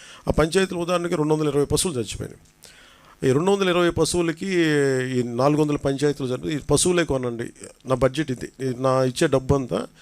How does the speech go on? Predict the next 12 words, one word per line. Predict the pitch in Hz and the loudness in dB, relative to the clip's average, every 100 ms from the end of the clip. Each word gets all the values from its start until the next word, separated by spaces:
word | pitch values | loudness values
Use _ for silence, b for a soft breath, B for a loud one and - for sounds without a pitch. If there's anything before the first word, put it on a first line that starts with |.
| b | b
లక్ష | 131 - | -4 -2
రూపాయలు, | 160 147 170 202 170 147 156 B B - | -4 -2 0 2 2 0 -4 B B -2
ఆ, | 127 117 117 120 - | 0 0 -2 -6 -4
ఆ | 123 | 0
గ్రామంలో | 127 147 165 | 2 4 2
పది | 156 143 | 2 0
పశువులు | 139 139 160 139 | 2 2 2 0
చనిపోతే | 135 131 147 | -2 -2 -2
పది | - 123 | -2 -2
పశువులు | 127 117 127 113 | -2 -2 -4 -4
కొ-, | 110 101 | -6 -4
కొనండి. | 107 101 95 | -4 -4 -6